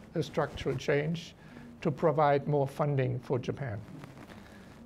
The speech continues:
Uh, we have been successful at the early, early this year. We collected two million, uh, U S from Beyond Next Venture for startups. And we have now three, uh, offers to manage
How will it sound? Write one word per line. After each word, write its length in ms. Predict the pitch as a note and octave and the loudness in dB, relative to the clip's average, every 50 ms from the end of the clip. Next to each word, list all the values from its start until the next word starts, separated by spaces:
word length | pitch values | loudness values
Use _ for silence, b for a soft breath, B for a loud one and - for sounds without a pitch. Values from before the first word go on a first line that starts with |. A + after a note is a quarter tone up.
| - - | -4 2
Uh, 140 | F3+ D3+ C3+ | 4 6 6
we 160 | C#3+ E3+ F#3 F3 | 6 6 4 6
have 240 | F#3+ F#3+ E3 E3 | 6 4 4 4
been 160 | - G3 F#3+ F#3 | 2 4 4 4
successful 800 | F#3 F#3 C#3 - - F#3+ G3 G3 - - A3+ G#3 G#3 G3+ G3+ F#3 | 2 2 0 2 4 2 2 2 0 0 2 4 6 6 6 6
at 160 | E3+ E3 - | 4 4 4
the 140 | E3+ D#3 D#3 | 4 4 6
early, 480 | E3+ E3+ F3+ F#3+ F#3+ F#3 F#3 F3+ F3+ | 6 6 6 6 6 6 6 6 6
early 280 | - F3 F#3 F#3+ G3 F#3+ | 6 6 6 8 6 6
this 280 | E3+ G3+ F#3+ - - - | 4 4 2 2 2 2
year. 240 | G3 F#3+ F#3+ F#3+ F#3 | 4 6 6 6 6
We 240 | F3+ F#3 F3+ F3 | 4 4 2 0
collected 720 | E3+ F3+ - F#3 F3 F#3+ F#3 F#3 - - F3 E3 D#3+ - - | 0 2 2 4 4 4 2 2 0 2 2 2 2 -2 0
two 140 | - G#3+ G3+ | 2 4 6
million, 640 | G3 G3+ G3+ G3 G3 F#3+ F#3+ F#3 F3+ F3+ F3+ F3 F3 | 6 6 6 6 6 6 6 6 6 4 4 4 4
uh, 360 | F3 F3 F3 E3+ E3+ E3+ F3 | 6 6 6 6 4 4 4
U 60 | E3+ F3 | 6 6
S 320 | F3 F3+ F#3 F3+ - - | 8 6 6 4 0 -8
from 460 | - - - D#3+ D#3 D#3+ D#3+ D#3+ D#3+ D3+ | -8 -2 2 2 4 4 4 2 2 2
Beyond 340 | E3+ E3+ E3 F3+ F#3 F3+ | 4 6 6 6 4 4
Next 260 | F3+ F3 D#3 D#3+ - - | 4 2 2 2 0 2
Venture 580 | F3 F#3 A3 A3 - - - A3+ G#3+ G#3+ - - | 4 4 4 4 2 2 4 4 4 4 2 0
for 340 | - - - G#3 F#3 F3 | -4 -2 2 4 4 4
startups. 760 | F3 - - F#3 D#3+ E3 F#3 C4 C#4+ C#4 - - - - - B B B B B B B B B B B B - | 2 2 2 4 4 4 4 4 2 0 -4 -8 -10 -10 -12 B B B B B B B B B B B B 2
And 240 | - E3+ F3 E3+ D#3+ | 4 4 4 6 4
we 160 | F3 E3+ D#3+ | 6 6 6
have 260 | D#3+ E3+ E3 D#3 D3 | 8 6 6 4 4
now 500 | E3 E3+ F3 F#3 G3 G3 G3 G3 F#3 F3+ F#3 F#3+ - | 4 4 6 6 6 6 6 6 6 4 2 -2 -4
three, 640 | - F#3 A3 A#3+ B3 B3 A#3 A3 G3+ F3 D#3 D#3 - - | 0 4 6 6 8 8 8 8 6 6 4 2 0 -2
uh, 300 | - - E3 D#3+ D#3 - | 0 4 6 6 6 6
offers 720 | - G3 - - - C3 B2 C#3+ F3+ - - - - - B B B B B B B B B - - | 4 2 2 2 0 0 2 2 0 -2 -6 -12 -12 -14 B B B B B B B B B -4 2
to 280 | F#3+ E3 D#3 D3+ D3 | 6 6 8 6 6
manage 720 | D3 D3+ F3 F#3 G#3+ F3 C#3+ D#3 F#3 - - - - - - | 6 6 6 8 8 8 6 6 4 2 -4 -12 -10 -10 -6